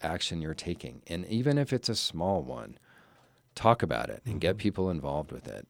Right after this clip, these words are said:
Speaker 1: Um, c-, because there's a financial, there's usually a financial investment that needs to be made. And that can be really scary, um, because you may not see the return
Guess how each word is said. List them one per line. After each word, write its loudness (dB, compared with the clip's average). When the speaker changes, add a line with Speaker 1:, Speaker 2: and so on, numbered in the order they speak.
Speaker 1:
Um, -8
c-, -10
because 4
there's 6
a 4
financial, 4
there's 4
usually 6
a 4
financial 0
investment -2
that -8
needs -8
to -10
be -4
made. -8
And 2
that 6
can 2
be 2
really 2
scary, -4
um, -4
because -2
you 0
may 4
not 2
see 6
the 2
return 0